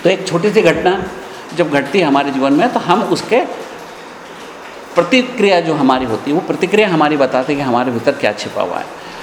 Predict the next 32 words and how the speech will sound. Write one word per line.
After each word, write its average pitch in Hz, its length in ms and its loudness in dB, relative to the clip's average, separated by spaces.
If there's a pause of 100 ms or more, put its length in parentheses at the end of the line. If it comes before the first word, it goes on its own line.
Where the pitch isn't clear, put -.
(140)
तो 240 60 4
यहाँ 185 260 4
पर 269 380 2
ऋषियों 233 340 2
का 226 340 2 (520)
मकसद, 156 420 2 (240)
उनका 151 340 2 (680)
उद्देश्य 165 440 2
है 135 260 0 (360)
कि 214 80 4
हमारे 143 460 2
भीतर 143 360 0
एक - 180 -6 (100)
ऐसे 147 240 0
व्यक्तित्व 156 460 -2
का 165 140 2
निर्माण 131 480 2
करना 110 420 -4 (540)
जो 202 280 2 (560)
शांत 147 420 0
चित्त 151 320 -4
हो 165 200 -2 (600)
और 190 160 2 (180)
आनंद 139 380 4
के 147 120 -2
लिए 170 140 4
तैयार 117 460 0
हो। - 880 -14
क्योंकि 190 240 4 (480)
ये 220 160 6
सीढ़ी 226 320 2
है, 135 160 -2